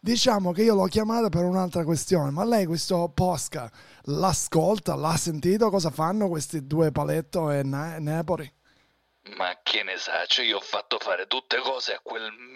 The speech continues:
Speaker 2: minchia di mio figlio.
Speaker 1: Ah, ecco, allora ce lo dico io come si fa a ascoltare il podcast, che è importante. Lei adesso va su questo computer della mela, no? Che ho su un iPhone, su le te-, telefonino, quello che te-,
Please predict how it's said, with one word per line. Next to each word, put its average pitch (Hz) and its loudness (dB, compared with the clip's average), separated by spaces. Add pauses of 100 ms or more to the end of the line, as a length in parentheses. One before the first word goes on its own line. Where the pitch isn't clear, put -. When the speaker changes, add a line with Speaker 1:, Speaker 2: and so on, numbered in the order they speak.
Speaker 2:
minchia 113 -4
di 90 -6
mio 87 -4
figlio. 82 -8 (420)
Speaker 1:
Ah, 196 -4
ecco, 156 -8
allora 214 0
ce 180 0
lo 220 4
dico 254 2
io 240 2
come 180 0
si 156 -6
fa 156 0
a - -8
ascoltare 160 -2
il 143 -6
podcast, 147 -4
che 170 -2
è 175 2
importante. 165 -2
Lei 240 0
adesso 175 0
va 170 4
su 160 2 (400)
questo 185 0
computer 190 0
della 160 0
mela, 156 -2
no? 180 -4
Che 170 -6
ho 165 4
su 170 -2
un 165 -2
iPhone, 160 -2
su 151 -2
le 160 -6
te-, 156 -4
telefonino, 165 -2
quello 175 0
che 147 -4
te-, 135 -8